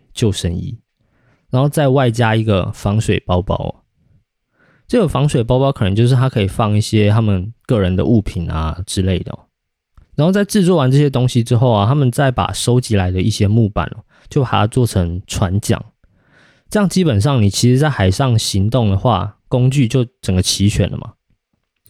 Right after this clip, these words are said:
OK，那有了这些东西之后，要怎么从牢房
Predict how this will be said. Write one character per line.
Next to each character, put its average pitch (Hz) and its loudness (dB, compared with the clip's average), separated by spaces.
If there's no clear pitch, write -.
OK， 165 0
那 180 2
有 127 4
了 120 4
这 131 0
些 139 2
东 127 2
西 117 0
之 110 0
后， 104 -2
要 214 2
怎 165 2
么 104 2
从 101 -2
牢 101 4
房 95 -4